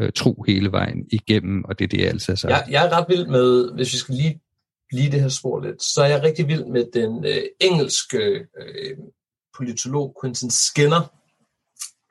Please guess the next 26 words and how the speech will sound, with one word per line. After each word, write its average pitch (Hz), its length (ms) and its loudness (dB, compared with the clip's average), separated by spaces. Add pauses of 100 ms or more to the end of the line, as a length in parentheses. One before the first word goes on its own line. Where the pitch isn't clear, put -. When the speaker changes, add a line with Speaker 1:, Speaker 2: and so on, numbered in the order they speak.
(120)
Speaker 2:
og 104 80 -4
hans, 175 840 2
Speaker 1:
Ja. 120 360 0
Speaker 2:
øh, - 200 -8
hvis 131 260 -6
vi 131 60 0
skulle 131 200 0
opsummere 123 340 0 (300)
det, - 180 -2 (100)
det 113 60 0
er 101 40 2
lidt 98 160 -6
kort, 220 260 2 (380)
så - 140 0
hans, 180 460 2
hans, - 380 0
øh, 135 260 4 (140)
øh, 101 440 4
tilgang - 400 -2
til - 120 -4
det 151 80 2
her, 147 160 4
det 151 120 0
er 147 40 2
at 143 60 4
sige, 139 320 0